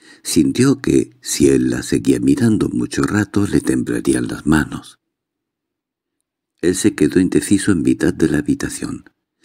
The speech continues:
Apretó los dientes con fuerza en el labio inferior, hinchado y brillante. "¿Tienes hambre, Bechen?", preguntó. "Hay un poco de pastel de manzana que ha hecho Ana, y leche".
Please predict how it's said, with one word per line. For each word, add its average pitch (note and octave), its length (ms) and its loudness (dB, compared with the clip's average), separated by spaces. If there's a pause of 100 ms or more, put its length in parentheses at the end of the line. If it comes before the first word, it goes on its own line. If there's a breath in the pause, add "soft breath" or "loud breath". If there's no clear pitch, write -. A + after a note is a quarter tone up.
(200 loud breath)
Apretó - 480 -2
los A#1+ 200 -2
dientes G2+ 360 0
con B1+ 160 -4
fuerza F2 340 -2
en C#2 120 -2
el B1 160 -4
labio C2 240 0
inferior, C2 680 0
hinchado F2 520 0
y D#2+ 120 -6
brillante. - 760 -2 (1200 soft breath)
"¿Tienes F3 440 0
hambre, C3+ 380 2
Bechen?", - 640 -2 (360)
preguntó. - 600 -6 (640 loud breath)
"Hay A#1+ 220 0
un D#2+ 100 2
poco C#3+ 280 2
de - 140 -2
pastel - 360 -2
de - 120 2
manzana C#2+ 540 -2
que - 100 -2
ha A#1+ 60 0
hecho B1 220 -4
Ana, C#2+ 440 -6
y - 140 0
leche". - 460 -2